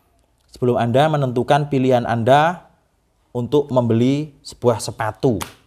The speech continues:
yang akan Anda pakai, karena sepatu itu sangat vital.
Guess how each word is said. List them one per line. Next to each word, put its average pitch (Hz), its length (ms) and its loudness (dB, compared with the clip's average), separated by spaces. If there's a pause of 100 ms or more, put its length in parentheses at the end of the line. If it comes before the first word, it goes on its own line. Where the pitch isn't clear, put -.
(100)
yang 110 180 -2
akan 110 320 -2
Anda 110 160 2
pakai, 123 400 0
karena 110 160 0
sepatu 127 320 -6
itu 123 160 -4
sangat 113 240 -4
vital. 139 640 0